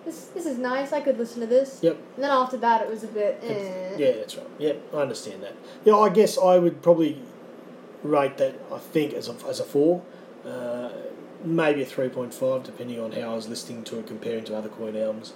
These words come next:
Speaker 2: So, that's, it's, it is what it is.
Speaker 1: Yes.
Speaker 2: Yes. It was also the last, uh, album that, uh, Queen toured on. Uh, they, uh, after that, Freddie was, uh, di-, well, he was probably diagnosed just before this as, as having aids, and he was never well enough to tour again after this
Speaker 1: Mm.
Speaker 2: album. So,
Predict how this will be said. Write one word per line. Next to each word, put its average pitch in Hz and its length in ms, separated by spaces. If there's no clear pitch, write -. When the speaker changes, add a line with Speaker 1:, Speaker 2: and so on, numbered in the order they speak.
Speaker 2:
So, - 320
that's, - 340
it's, - 140
it 127 100
is 156 160
what 165 100
it 165 100
is. 208 320
Speaker 1:
Yes. 220 460
Speaker 2:
Yes. - 260
It 156 60
was 170 140
also 185 380
the 139 80
last, 139 520
uh, 123 320
album 123 460
that, 123 100
uh, 110 40
Queen 120 320
toured 120 300
on. 95 160
Uh, 107 340
they, 107 320
uh, 104 440
after 120 200
that, 113 140
Freddie 117 340
was, 110 280
uh, 107 280
di-, 113 260
well, 104 240
he - 60
was 113 100
probably 120 220
diagnosed 107 400
just - 160
before 113 320
this 107 200
as, 107 200
as 113 140
having 107 220
aids, 110 280
and 110 260
he 117 80
was 107 140
never 117 160
well 107 260
enough 101 220
to 98 60
tour 113 280
again 101 160
after 120 280
this 117 180
Speaker 1:
Mm. 107 80
Speaker 2:
album. - 260
So, 101 320